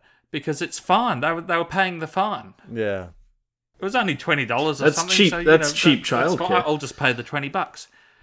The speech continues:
Speaker 2: Yeah.
Speaker 1: That, that's cheap. So,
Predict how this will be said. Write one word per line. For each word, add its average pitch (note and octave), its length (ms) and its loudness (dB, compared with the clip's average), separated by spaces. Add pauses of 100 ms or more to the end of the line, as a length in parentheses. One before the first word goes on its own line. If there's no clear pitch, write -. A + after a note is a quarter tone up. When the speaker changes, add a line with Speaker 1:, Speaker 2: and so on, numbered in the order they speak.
(580)
Speaker 2:
Yeah. B2 400 -4
Speaker 1:
That, - 260 -4
that's - 220 0
cheap. - 340 2 (180)
So, E3+ 460 2